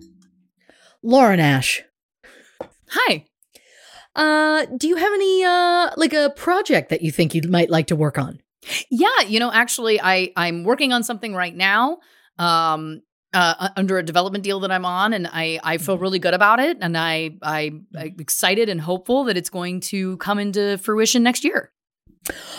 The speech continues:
Speaker 1: Uh, are there any superheroes you think you might like to play?
Speaker 2: Yeah, absolutely. Um, I, I, you know what? <laughs> It's not top of mind. Damn it. Um,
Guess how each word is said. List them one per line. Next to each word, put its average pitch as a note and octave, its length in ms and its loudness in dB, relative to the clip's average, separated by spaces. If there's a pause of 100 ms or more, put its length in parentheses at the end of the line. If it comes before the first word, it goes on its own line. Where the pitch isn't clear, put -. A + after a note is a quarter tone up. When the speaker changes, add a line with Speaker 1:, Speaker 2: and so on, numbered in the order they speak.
Speaker 1:
Uh, C4 220 0
are B3+ 160 2
there C#4 160 0
any C#4 240 2
superheroes F#3+ 800 -2
you E3 80 -4
think E3+ 240 -4
you F3 40 -2
might D#3+ 220 -2
like D3 180 -2
to - 80 -14
play? C3+ 380 -6 (1000)
Speaker 2:
Yeah, A#3 280 -2 (320)
absolutely. G#3+ 760 -2 (400)
Um, G3 420 2 (400)
I, E3+ 280 0
I, F#3 60 4
you G3+ 160 -2
know G#3 140 0
what? G#3+ 360 -2
<laughs> D#4 40 -16 (2000)
It's G4+ 180 2
not A#4 180 2
top A4 280 -6
of A#4+ 60 0 (100)
mind. A#4 300 -4 (140)
Damn C5+ 380 2
it. - 120 -16 (420)
Um, A#3+ 440 2